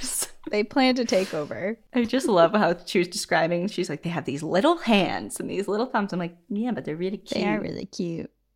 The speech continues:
Speaker 2: I've never had a bad experience with a raccoon. I think they're cute.
Speaker 1: Let's keep it that way.
Speaker 2: Well, thank you everyone for submitting your stories. They were all really fun to read and so interesting. And we love to hear from you all and your real life experiences. I know a lot of people listening, this is one of your favorite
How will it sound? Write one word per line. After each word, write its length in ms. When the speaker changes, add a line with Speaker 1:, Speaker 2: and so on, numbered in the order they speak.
Speaker 2:
I've 160
never 180
had 200
a 40
bad 220
experience 540
with 100
a 40
raccoon. 460
I 240
think 200
they're 120
cute. 380
Speaker 1:
Let's 220
keep 180
it 80
that 200
way. 200
Speaker 2:
Well, 260
thank 260
you 80
everyone 340
for 120
submitting 360
your 120
stories. 460
They 120
were 120
all 220
really 240
fun 240
to 120
read 460
and 180
so 260
interesting. 800
And 400
we 380
love 420
to 120
hear 220
from 180
you 160
all 240
and 220
your 160
real 200
life 240
experiences. 960
I 120
know 380
a 100
lot 160
of 80
people 280
listening, 520
this 180
is 180
one 160
of 100
your 120
favorite 540